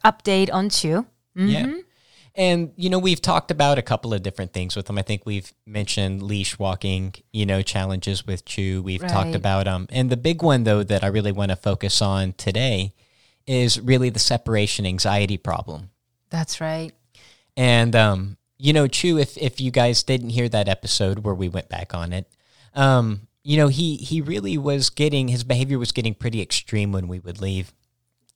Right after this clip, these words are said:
Speaker 2: Um, I even have videotape where I was hiding on the balcony that's got a sliding glass door that separates our living room from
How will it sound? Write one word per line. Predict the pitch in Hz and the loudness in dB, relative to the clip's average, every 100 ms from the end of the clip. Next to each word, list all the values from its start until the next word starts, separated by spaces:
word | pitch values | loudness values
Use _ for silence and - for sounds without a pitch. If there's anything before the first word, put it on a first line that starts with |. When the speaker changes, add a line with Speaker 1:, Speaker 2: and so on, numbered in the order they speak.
| - | -2
Speaker 2:
Um, | 139 131 120 | 4 4 4
I | 139 | 2
even | 139 120 | 2 2
have | 120 | 2
videotape | 101 110 113 95 - 90 - | 2 0 2 -2 -4 -8 -6
where | 98 90 90 98 _ | -4 -2 -2 -6 _
I | 117 113 | 2 4
was | 107 98 - - | 4 2 -2 -4
hiding | - 120 113 110 | 0 0 2 0
on | 98 95 | 0 -2
the | |
balcony | 87 87 101 - 90 92 104 117 | -2 0 0 -2 -8 -10 -16 -16
that's | 110 101 95 - - _ _ _ - | -6 -4 -4 -4 -4 _ _ _ -2
got | 113 101 | 0 2
a | |
sliding | - 120 113 107 | 2 4 2 2
glass | 104 92 95 98 | 0 0 0 0
door | 92 87 | -2 -2
that | - - | -4 -4
separates | 95 - 95 90 90 - | -2 -4 -6 -6 -4 -2
our | 92 92 | -2 -2
living | 95 95 | -2 -4
room | 87 90 92 92 | -4 -4 -4 -6
from | - 92 85 85 | -6 -4 -4 -6